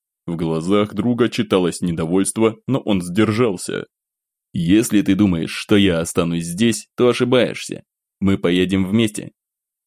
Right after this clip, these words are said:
Ты сам говорил, что нам придётся так или иначе пройти армию». Следом же вмешался в разговор Максим. «А кто за домом присмотрит, за девочками?»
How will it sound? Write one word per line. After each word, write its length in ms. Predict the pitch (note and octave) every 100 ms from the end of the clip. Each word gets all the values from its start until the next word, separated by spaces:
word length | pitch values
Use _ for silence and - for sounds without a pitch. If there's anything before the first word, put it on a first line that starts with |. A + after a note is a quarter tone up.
| -
Ты 180 | C3 B2
сам 260 | D#3+ B2+
говорил, 460 | F2+ F2 F2+ A2+ F#2+
что 200 | - F#2
нам 200 | G2+ F2+
придётся 480 | F#2 G2+ D3 - G2
так 280 | - D#3+ D#3+
или 180 | D#3+
иначе 300 | F3 D3+ G#2+
пройти 320 | - G2 G2 C3
армию». 420 | B2+ G#2 G1+ - _ _ _ -
Следом 480 | - E2+ F#2 G2+
же 120 | G2+ G2+
вмешался 560 | G2+ G2 A#2 A2+ -
в 60 | A2+
разговор 460 | A2 G2 F2 F2
Максим. 580 | F#2+ C#3+ - D2+ D2+ - - _ _ _ _ _ _ _ -
«А 100 | B2+
кто 260 | - B2+
за 180 | A2 F2
домом 420 | F2 G#2+ A2 G#2
присмотрит, 560 | G#2 G2+ G2+ G2+ G2 F#2 _ -
за 180 | A#2+ B2
девочками?» 680 | F#2 G2 G2+ - G#2+ G2